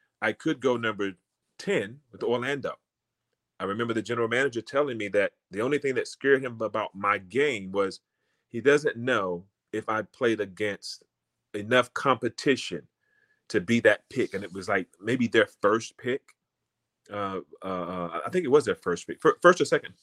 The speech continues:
uh, uh, pick. Um, so then with Seattle, I knew that there was a chance in Seattle. I knew that I could go twenty if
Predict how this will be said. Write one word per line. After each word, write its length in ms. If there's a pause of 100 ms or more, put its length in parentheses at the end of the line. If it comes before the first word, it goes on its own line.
uh, 40
uh, 200
pick. 220 (640)
Um, 560 (1040)
so 220
then 400
with 240
Seattle, 640
I 140
knew 340
that 140
there 120
was 140
a 60
chance 340
in 60
Seattle. 560 (760)
I 80
knew 240
that 140
I 140
could 180
go 180
twenty 540
if 100